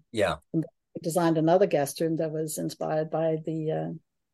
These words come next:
Speaker 2: uh, uh, sea gypsies that lived on, you know, planks that are tied together on, on the ocean.
Speaker 1: Uh-huh.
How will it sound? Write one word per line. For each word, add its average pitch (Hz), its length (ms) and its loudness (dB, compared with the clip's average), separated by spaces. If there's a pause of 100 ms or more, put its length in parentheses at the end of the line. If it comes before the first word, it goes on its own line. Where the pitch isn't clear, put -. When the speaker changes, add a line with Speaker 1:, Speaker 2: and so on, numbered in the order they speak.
(320)
Speaker 2:
uh, - 40 -12
uh, 160 180 -8
sea 208 320 2
gypsies 160 720 -2
that 160 140 0
lived 156 340 -2
on, 151 300 0
you 196 80 -2
know, 143 260 -2
planks - 420 -2
that 151 120 -4
are 143 120 -2
tied 139 360 -2
together 147 500 -2
on, 147 420 -4
on 147 120 -4
the 139 120 -2
ocean. 196 420 -2
Speaker 1:
Uh-huh. 104 180 -2